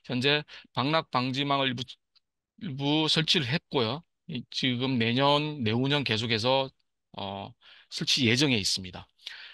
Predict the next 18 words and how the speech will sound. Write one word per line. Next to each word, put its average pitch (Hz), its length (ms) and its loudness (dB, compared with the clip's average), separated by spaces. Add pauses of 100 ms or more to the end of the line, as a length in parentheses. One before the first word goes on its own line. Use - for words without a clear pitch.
(160)
또 131 100 -6
신축 175 440 0
위-, 165 240 0 (160)
위험 156 240 0
하부 165 260 0
교각 156 440 2 (260)
총 175 420 -4
오백구 156 520 2
개소를 170 280 4
점검했는데, 107 800 -2 (320)
그중 143 340 0
사십팔 143 600 0
개소에서 139 420 2 (120)
표면 180 280 0
열화가 110 460 2
사천팔백구십육 127 1080 -2
제곱미터가 113 460 -2
발견했고요. 107 600 -2